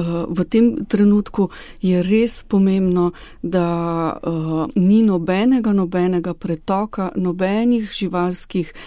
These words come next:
izdelkov iz Srbije v Slovenijo.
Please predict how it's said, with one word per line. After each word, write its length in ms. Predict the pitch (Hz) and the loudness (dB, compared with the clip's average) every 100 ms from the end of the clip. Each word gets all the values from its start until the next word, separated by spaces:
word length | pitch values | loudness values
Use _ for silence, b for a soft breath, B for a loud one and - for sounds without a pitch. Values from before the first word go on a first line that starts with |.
| B B - | B B -2
izdelkov 800 | 180 170 196 202 208 - 185 180 - | 0 2 2 2 2 -2 -2 -2 0
iz 200 | 233 - | 0 0
Srbije 640 | - 208 190 180 175 165 | -2 -2 -2 0 0 -2
v 220 | - 165 185 | -4 -4 -2
Slovenijo. 720 | - 185 160 156 156 151 | -2 -2 0 0 0 -2